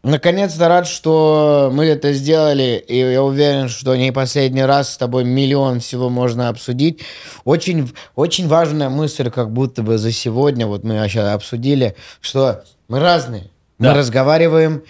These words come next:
Speaker 1: на разных языках. М, мы совершенно по-разному думаем.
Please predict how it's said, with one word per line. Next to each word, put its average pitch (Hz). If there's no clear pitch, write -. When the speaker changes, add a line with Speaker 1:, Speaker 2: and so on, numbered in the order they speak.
Speaker 1:
на 139
разных 151
языках. 143
М, 87
мы 156
совершенно 185
по-разному 190
думаем. 185